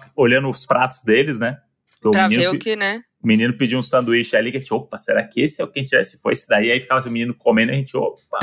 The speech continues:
Speaker 1: opa."
Speaker 2: <laughs>
Speaker 1: E aí a gente começou a analisar o ambiente, que aí tinha, ó, não, nem só hóspedes vão nesse restaurante, né? Um restaurante aberto, né? Mas aí a reserva é pra, pra quem é hóspede e tal.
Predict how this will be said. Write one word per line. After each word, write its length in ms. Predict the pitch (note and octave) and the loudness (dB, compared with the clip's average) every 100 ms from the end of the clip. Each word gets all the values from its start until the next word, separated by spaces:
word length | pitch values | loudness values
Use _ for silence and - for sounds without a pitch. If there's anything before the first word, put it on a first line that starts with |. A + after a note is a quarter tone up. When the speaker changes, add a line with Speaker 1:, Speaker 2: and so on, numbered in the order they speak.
| G#3+ | -2
Speaker 1:
opa." 300 | - A#3 - | 0 -2 -2
Speaker 2:
<laughs> 640 | B3+ - - - - - _ _ | -4 -4 -8 -8 -12 -16 _ _
Speaker 1:
E 100 | G3 | 2
aí 180 | F#3 E3+ | 4 4
a 40 | |
gente 180 | F#3 F#3 | 2 2
começou 400 | G3+ G3 - F#3 | 0 0 2 2
a 140 | F3+ | 4
analisar 480 | F#3+ G3 A3 D#3+ C#3+ | 2 -2 -2 2 4
o 60 | C#3 | 4
ambiente, 520 | D#3 G#3 F3+ F3 C3+ | 2 2 2 0 -4
que 60 | A#2 | -6
aí 80 | G#2+ | -4
tinha, 180 | A#2+ | 0
ó, 160 | G#2 G2 - _ _ _ _ | 0 0 -8 _ _ _ _
não, 140 | A#2+ A2+ B2+ | 2 2 4
nem 200 | A#2 D3+ | 2 4
só 180 | F3+ | 4
hóspedes 460 | C3 C3 - C3+ B2 | 4 2 0 -4 -2
vão 140 | A#2 | 0
nesse 160 | B2 A#2+ | 0 0
restaurante, 500 | B2 D3 D3 A2 G#2+ | 0 2 2 2 0
né? 60 | G2+ | -4
Um 60 | |
restaurante 440 | F#2 F#2 G2+ F#2+ G#2 | -6 -2 0 0 -2
aberto, 680 | B2 G#2 G2+ A2 - G#3 G#3 _ _ _ _ _ | 0 0 0 -2 -8 -10 -10 _ _ _ _ _
né? 320 | - G#2 D3+ - | 0 0 0 -4
Mas 180 | G#2+ G2+ | 0 2
aí 160 | G2 G#2 | 2 2
a 40 | |
reserva 500 | A#2 G#2+ G#2+ G#2+ A#2 | 0 0 0 0 0
é 160 | A#2+ B2 | 0 0
pra, 300 | - - B2+ | -2 -2 -2
pra 160 | - A#2 | -2 -2
quem 160 | C3 | 0
é 80 | C3+ | 2
hóspede 520 | C3+ A2+ B2 - C3 | 4 2 2 -4 -12
e 40 | - | -10
tal. 200 | - | -12